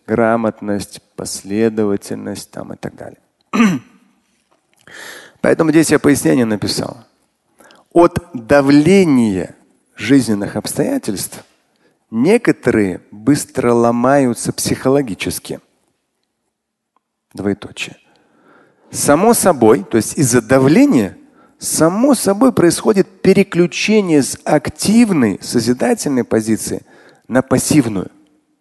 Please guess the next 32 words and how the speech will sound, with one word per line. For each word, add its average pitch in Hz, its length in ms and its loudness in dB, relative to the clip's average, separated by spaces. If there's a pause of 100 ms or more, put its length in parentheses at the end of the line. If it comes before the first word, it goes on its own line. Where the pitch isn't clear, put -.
(600)
Даже 156 220 0
некоторые 180 380 0
молиться 175 420 0
перестают. 104 680 -2 (460)
Они 220 180 -4
теряют 285 300 2
вообще 160 180 -4
смысл. - 380 -6 (580)
То - 60 -14
есть 101 100 -4
вроде 196 300 2 (140)
до 135 100 2
этого 170 340 4
только 175 260 2
и 170 60 4
делали, 160 300 6
что 127 200 0
говорили 139 360 4
о 131 80 4
Боге. 110 400 0 (760)
Трудности 131 500 2
возникли, 151 520 0 (300)
хоп, - 360 -2
а 107 80 -4
где, 104 360 -2 (100)
а 101 100 0
что, - 440 -2
а 87 100 -6
почему, 127 600 -6
а 95 100 -6
за 92 160 -8
что? - 380 -6